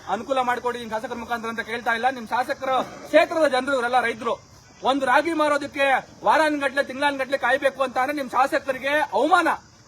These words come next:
ನಿಮ್ ಶಾಸಕರಿಗೆ ಅದೊಂದು ಕಳಂಕ. ನಿಮ್ ಶಾಸಕರಿಗೆ ಶಾಸಕ ಅಂತ ಹೇಳ್ಕೊಳ್ಳೋದಕ್ಕೆ ನಿಜವಾಗ್ಲೂ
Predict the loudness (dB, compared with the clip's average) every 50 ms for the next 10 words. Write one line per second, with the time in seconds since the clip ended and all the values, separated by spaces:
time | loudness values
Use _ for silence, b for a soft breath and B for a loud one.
0 | -20 -20 -20 -20 -20 -14 -12 -10 -4 0 2 2 2 2 0 -4 -2 -4 -4 -2
1 | -2 -2 -2 -2 -4 -6 -4 -2 0 2 2 2 2 2 2 2 2 2 -2 -10
2 | -16 -16 -16 -16 -18 -18 -14 -12 -8 -2 2 4 4 4 4 0 -4 -4 -6 -6
3 | -2 0 0 0 0 0 -2 -6 -12 -10 0 2 2 4 4 2 0 0 0 0
4 | 0 -2 0 4 4 4 4 4 2 0 0 -2 -4 -4 -6 -6 -2 0 0 0
5 | 2 4 4 4